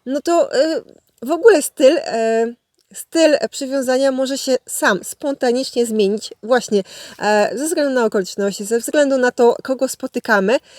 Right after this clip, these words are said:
w ciągu czterech lat po prostu, a kiedy, e, nad nim pracujemy,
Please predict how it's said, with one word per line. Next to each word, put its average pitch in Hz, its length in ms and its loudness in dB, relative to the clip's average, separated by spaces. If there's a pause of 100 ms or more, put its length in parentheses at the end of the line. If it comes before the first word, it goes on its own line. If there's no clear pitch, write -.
(160)
w - 60 -20
ciągu 262 380 0
czterech 320 580 2
lat 185 420 2 (840)
po 285 100 4
prostu, 254 500 2 (340)
a 226 160 -4
kiedy, 359 540 4
e, 202 260 -4
nad 269 240 -4
nim 392 140 4
pracujemy, 240 800 -2